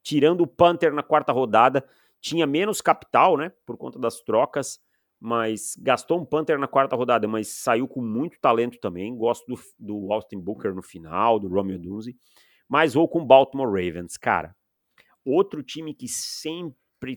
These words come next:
tem paciência pra lidar com a board. Na escolha número trinta, me sai com Nate Wiggins, pra mim, um cornerback titular na liga.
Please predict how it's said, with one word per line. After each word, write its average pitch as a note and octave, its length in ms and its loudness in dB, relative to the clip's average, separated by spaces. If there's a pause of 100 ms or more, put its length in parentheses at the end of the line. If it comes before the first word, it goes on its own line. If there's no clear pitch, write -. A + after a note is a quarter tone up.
tem C#3+ 200 -6
paciência B2 1160 -4
pra A2 160 -4
lidar A2 300 -4
com - 140 -8
a F#2 60 -2
board. G2 560 0 (500)
Na D3+ 280 -2 (140)
escolha E3 380 -2
número D3+ 220 -6
trinta, D3 360 -10
me C#3 100 -6
sai D3 280 -2
com C#3+ 140 -10
Nate D3 500 -6
Wiggins, C#3 440 -6
pra - 200 -6
mim, B2+ 200 -12
um C3 60 -12
cornerback B2 560 -2
titular A2 600 2
na G#2 120 0
liga. F#2+ 580 -8